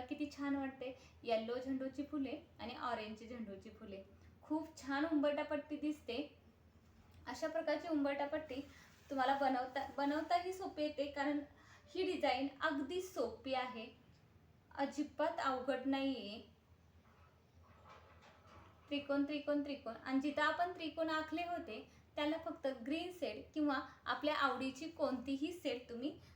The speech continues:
देऊ शकता, जेणेकरून आपली रांगोळी खूप छान दिसेल. तुम्ही इथे व्हाईट शेडही दिसू, देऊ शकता किंवा आपल्या आवडीची कोणतीही देऊ शकता.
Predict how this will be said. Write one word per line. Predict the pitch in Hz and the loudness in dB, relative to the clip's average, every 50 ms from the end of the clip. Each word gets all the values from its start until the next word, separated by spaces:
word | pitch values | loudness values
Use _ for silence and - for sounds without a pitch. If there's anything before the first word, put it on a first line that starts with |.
| - - | -16 -14
देऊ | 226 214 285 294 277 269 285 | -2 2 4 4 4 4 2
शकता, | 269 - 262 220 - - - 190 - 208 208 | 0 -2 -6 -6 -8 -8 -10 -10 -10 -8 -6
जेणेकरून | 254 254 233 240 - - 240 247 262 | -6 -6 -6 -8 -10 -10 -12 -12 -8
आपली | - - 233 233 - 254 285 311 | -4 -4 -4 -4 -2 -2 0 2
रांगोळी | 330 277 247 226 208 214 208 240 269 - - | 2 0 0 -4 -6 -8 -10 -10 -12 -12 -14
खूप | - - 381 381 - - | -8 -6 -6 -6 -6 -12
छान | - - 285 240 226 220 | -6 -2 -2 -2 0 -2
दिसेल. | 208 202 202 - - 202 190 - - - - - - - | -6 -10 -12 -10 -12 -12 -12 -12 -16 -20 -20 -20 -8 0
तुम्ही | 269 277 302 | 4 6 6
इथे | 302 294 294 | 6 4 4
व्हाईट | 285 285 254 226 226 233 233 - - | 2 2 2 2 0 0 -4 -4 -2
शेडही | 285 269 277 277 285 302 | -2 0 2 2 0 2
दिसू, | 294 320 302 - 302 294 285 - | 0 0 -2 -2 -6 -8 -8 -10
देऊ | 254 233 285 302 311 320 | -8 -4 -2 -2 0 -2
शकता | 320 320 339 320 320 - - 226 - - - - - - - - - - - | -2 -2 -2 -4 -4 -2 -4 -4 -4 -4 -8 -16 -20 -20 -20 -20 -20 -8 -6
किंवा | 370 359 339 294 247 277 - - - - - | -4 0 2 2 2 0 -4 -10 -16 -6 -2
आपल्या | - 247 - 277 269 277 | -2 -2 0 0 0 2
आवडीची | 262 247 226 233 240 - - 294 285 - - | 2 0 -2 -4 -8 -8 -8 -10 -10 -6 -2
कोणतीही | 302 277 247 247 247 233 - - 277 262 254 233 - 311 349 370 | -2 -2 -2 -2 -6 -8 -8 -8 -8 -8 -8 -4 -4 -2 -2 -2
देऊ | 370 311 233 214 226 | -2 -4 -4 -6 -8
शकता. | 226 - 269 233 - - - | -10 -10 -10 -10 -10 -12 -14